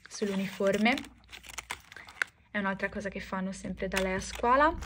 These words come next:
E poi niente, dei tovagliolini semplicissimi con scritto "Happy birthday". Ho posizionato tutti i regalini che abbiamo incartato l'altro giorno,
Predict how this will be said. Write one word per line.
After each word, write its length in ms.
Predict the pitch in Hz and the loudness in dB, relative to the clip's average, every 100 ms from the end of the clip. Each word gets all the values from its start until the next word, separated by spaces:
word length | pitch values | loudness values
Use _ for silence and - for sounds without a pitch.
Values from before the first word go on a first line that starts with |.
| - - 247 | -4 -4 0
E 120 | 254 | 0
poi 140 | 247 190 | 2 2
niente, 280 | 175 175 - | 2 2 2
dei 180 | 180 170 | 2 0
tovagliolini 720 | - 190 185 185 175 180 180 | 0 0 2 2 2 0 -2
semplicissimi 1000 | 175 185 185 180 - 175 - 190 175 170 | -2 -2 0 0 2 0 0 -2 0 0
con 140 | 170 180 | -2 -4
scritto 440 | - 180 - 185 | -2 -2 0 0
"Happy 380 | 180 190 185 185 | 2 2 0 -2
birthday". 560 | 170 160 165 - 180 180 - _ _ _ _ _ _ - - _ _ _ _ - | 2 2 2 2 4 4 -2 _ _ _ _ _ _ -20 -20 _ _ _ _ -16
Ho 100 | 202 - | -14 -10
posizionato 1120 | 190 - 202 - 196 196 220 262 - 269 269 | -8 -8 -8 -6 -2 -2 -2 -4 -2 -2 -2
tutti 580 | 262 262 - - 269 262 | -6 -6 -12 -6 -4 -2
i 60 | |
regalini 1000 | 202 202 196 190 196 214 233 254 - - _ _ _ | 0 0 0 0 2 6 6 6 0 -12 _ _ _
che 340 | - 196 196 - | -6 -2 -2 -2
abbiamo 580 | 196 196 190 185 185 - - | -4 -2 -2 -2 -4 -6 0
incartato 680 | 285 254 208 - 208 - | 0 0 -4 -2 -4 -4
l'altro 380 | - - - 214 | -6 -6 -4 -2
giorno, 540 | 202 247 285 339 370 | 0 0 0 0 -2